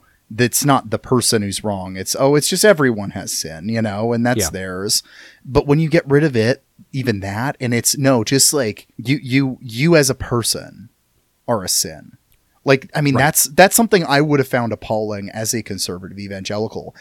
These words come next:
Speaker 1: And it's becoming the fucking norm among a lot
Speaker 2: Yeah.
Speaker 1: of evangelicals. And that's just
Speaker 2: Yeah.
Speaker 1: vile. It's just
Speaker 2: Well,
Speaker 1: fucking vile.
Speaker 2: because theologically what you're saying is that there is such a thing as a person who cannot be saved, basically.
Speaker 1: Yeah.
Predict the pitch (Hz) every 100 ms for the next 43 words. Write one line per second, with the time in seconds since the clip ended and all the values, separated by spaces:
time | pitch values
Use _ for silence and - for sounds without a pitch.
0 | - 139 160 185 - 165 175 156 135 -
1 | 135 - 117 104 104 104 87 85 92 101
2 | 87 190 220 92 78 95 85 82 - -
3 | - _ _ _ _ 135 156 - - 180
4 | 180 - - 113 101 - - _ 123 156
5 | 151 - 196 107 98 101 123 85 - _
6 | _ 160 185 175 - - 190 147 117 113
7 | 139 147 139 123 107 117 113 - - 135
8 | 135 110 98 98 98 - 131 110 117 110
9 | 104 - 117 117 139 139 147 151 - 139
10 | 123 - 135 117 104 - 127 117 117 98
11 | 117 - 113 104 101 95 78 - 113 71
12 | - - _ _ _ 95 76 - 135 180
13 | 135